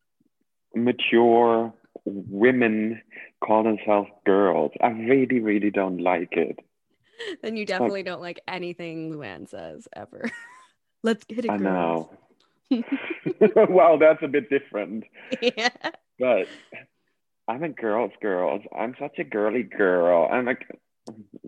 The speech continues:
Speaker 1: "Ramona, you're six hundred years old. You're not a girl anymore.
Speaker 2: <laughs>
Speaker 1: You're actually a grandma."
Speaker 2: <laughs>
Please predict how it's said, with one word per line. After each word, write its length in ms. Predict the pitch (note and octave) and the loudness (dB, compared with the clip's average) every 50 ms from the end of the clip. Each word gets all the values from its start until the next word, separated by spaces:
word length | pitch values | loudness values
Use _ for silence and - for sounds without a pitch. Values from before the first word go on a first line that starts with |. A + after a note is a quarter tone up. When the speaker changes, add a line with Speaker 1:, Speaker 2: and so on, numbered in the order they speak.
| - G#2 G2+ _ _ _ _ - | -20 -20 _ _ _ _ _ -8
Speaker 1:
"Ramona, 580 | G2+ G#2 G#2+ G#2 G#2 G#2+ G#2+ G#2+ G#2 F#2+ F#2 F2+ | -4 -2 -2 0 0 0 0 0 0 0 0 0
you're 180 | F2+ F2+ F2+ - - - _ _ - _ _ _ _ _ _ - - | 0 -2 -2 -4 -8 -16 _ _ -20 _ _ _ _ _ _ -6 -4
six 140 | A2 A2 - - | -4 -4 -4 -4
hundred 300 | G#2+ G2 G2 G2 F#2 F#2 | -4 -4 -2 -4 -2 -2
years 220 | F#2+ F#2+ G2 F2 | 0 0 0 0
old. 340 | F2 F2+ F#2 F#2 E2+ E2+ E2 | 0 2 2 2 2 2 2
You're 120 | - - F#2+ | 2 2 2
not 140 | F#2 F#2+ | 2 0
a 40 | F#2 | -2
girl 420 | D#2 D#2 F2+ E2+ E2 E2 D#2+ D#2 E2 | -2 0 0 2 2 2 2 0 -2
anymore. 520 | D#2 E2 E2 D#2+ D#2+ D#2 - - E2+ E2 - E4+ - - D4 D#4 | -4 -4 -6 -4 -4 -4 -2 -2 -4 -4 -6 -10 -10 -10 -12 -12
Speaker 2:
<laughs> 340 | - - D#4 - - - D4+ | -10 -10 -12 -12 -12 -8 -2
Speaker 1:
You're 240 | - G2+ G2+ - - - | 2 2 2 2 2 0
actually 460 | G2 F#2+ G2 - - - F2+ E2 F2+ | 0 0 -2 -2 -4 -4 -2 0 0
a 80 | F2+ - _ - | 0 0 _ -6
grandma." 640 | - E2 D#2 E2 E2 D#2 D#2 D#2+ D2 - E2+ E2+ E2+ | -4 -2 0 0 -2 -2 -4 -6 -6 -6 -6 -8 -10
Speaker 2:
<laughs> 60 | - | -12